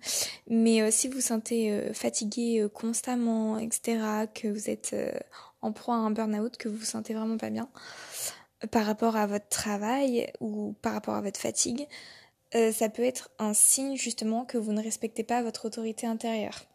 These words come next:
Un signe que vous n'êtes pas, euh, aligné avec vous-même, que vous ne faites pas quelque chose qui vous plaît. Ça, c'est vraiment, euh, un signe,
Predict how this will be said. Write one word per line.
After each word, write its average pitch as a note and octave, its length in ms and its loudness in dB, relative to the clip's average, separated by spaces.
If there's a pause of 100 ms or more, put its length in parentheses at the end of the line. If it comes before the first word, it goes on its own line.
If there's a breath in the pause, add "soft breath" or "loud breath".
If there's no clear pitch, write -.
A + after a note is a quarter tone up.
(1160 loud breath)
Un G#3 120 2
signe B3 280 2
que B3+ 120 0
vous A3+ 140 2
n'êtes G#3+ 260 2
pas, A3 280 2
euh, A3 200 2
aligné G#3+ 340 0
avec A3 200 -4
vous-même, A3+ 320 -2
que A#3+ 80 -6
vous G#3 160 -2
ne G#3+ 60 2
faites G#3 180 -6
pas A3+ 140 0
quelque A3+ 260 -2
chose A#3+ 200 -4
qui - 180 -4
vous G#3+ 140 -2
plaît. G#3 360 -6 (560 loud breath)
Ça, - 200 2
c'est A#3 160 2
vraiment, A3 460 2
euh, G#3 480 0 (300)
un A3 140 -4
signe, B3+ 500 0